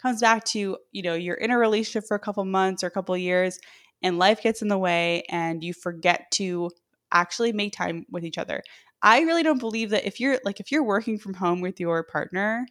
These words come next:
which a lot of us did in the pandemic, and I did too, that doesn't count as quality time.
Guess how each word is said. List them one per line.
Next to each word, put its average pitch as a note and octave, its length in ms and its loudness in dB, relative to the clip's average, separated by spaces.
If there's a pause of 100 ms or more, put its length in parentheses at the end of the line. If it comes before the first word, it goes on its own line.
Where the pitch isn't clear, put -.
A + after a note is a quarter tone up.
which F#3+ 180 -2
a F#3 60 0
lot E3 200 2
of E3 80 -4
us F3 140 -6
did D#3+ 200 -4
in E3 60 -4
the E3+ 80 -4
pandemic, E3 540 -4
and E3+ 140 -6
I D#3 180 -2
did E3 220 -2
too, E3+ 260 0 (840)
that A#3 140 6
doesn't E4 260 2
count C#4+ 240 2
as C#4 120 -2
quality A#3 320 2
time. G#3+ 400 -4